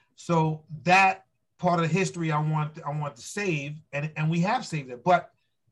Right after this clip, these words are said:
to your question, we didn't know hip hop was going to this level. Of course not. Um, we were doing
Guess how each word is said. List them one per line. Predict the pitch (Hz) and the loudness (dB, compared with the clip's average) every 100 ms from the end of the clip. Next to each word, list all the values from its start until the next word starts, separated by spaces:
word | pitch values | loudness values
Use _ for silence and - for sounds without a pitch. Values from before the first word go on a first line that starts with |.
| _ - | _ -4
to | 170 | -2
your | 165 | -2
question, | 214 240 202 180 | 0 0 -2 -8
we | 254 | -8
didn't | 240 175 | -4 -2
know | 151 | 0
hip | 156 | 0
hop | 151 147 | -2 -6
was | 131 | -8
going | 131 131 131 | -8 -10 -10
to | 131 | -14
this | 120 127 | -14 -12
level. | 143 139 156 - _ - | -10 -8 -10 -14 _ -18
Of | - | -12
course | - 233 - | -6 -6 -6
not. | 135 117 - | -10 -12 -12
Um, | 139 143 147 151 _ _ - | -8 -6 -8 -12 _ _ -4
we | 180 | 0
were | 175 | 2
doing | 160 185 180 180 160 | 2 2 2 -2 -6